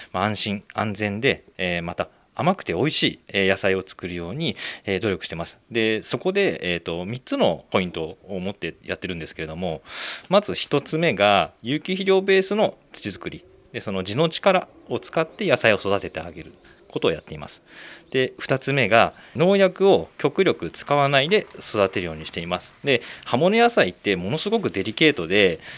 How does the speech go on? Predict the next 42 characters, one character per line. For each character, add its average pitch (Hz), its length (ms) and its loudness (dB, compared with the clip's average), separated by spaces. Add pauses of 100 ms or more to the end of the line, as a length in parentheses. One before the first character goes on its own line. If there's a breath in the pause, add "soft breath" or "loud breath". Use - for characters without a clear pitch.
育 160 140 4
っ 190 60 4
て - 100 -4
い 190 60 -2
く 90 100 -6
中 90 240 -2
で 87 320 0 (100)
虫 104 300 0
や 165 120 10
病 165 160 2
気 - 120 -4
な 165 100 2
ど 95 80 -4
の 82 60 -10
影 82 140 -8
響 90 100 -6
が 82 40 -6
す - 120 -12
ご 127 100 0
く 101 80 -2
出 95 120 -2
や 92 100 2
す 98 100 -2
い 80 60 -2
で 80 80 -6
す。 - 160 -12 (360 loud breath)
な 165 140 2
の 123 140 0
で、 127 220 2
ま 135 80 -2
あ、 - 20 2
先 - 260 -6
ほ 135 140 -4
ど 147 80 -4
申 151 160 -4
し - 100 0
上 160 80 4
げ 110 100 -2
た - 120 -6
地 104 120 -8
の 135 120 0
力 180 400 2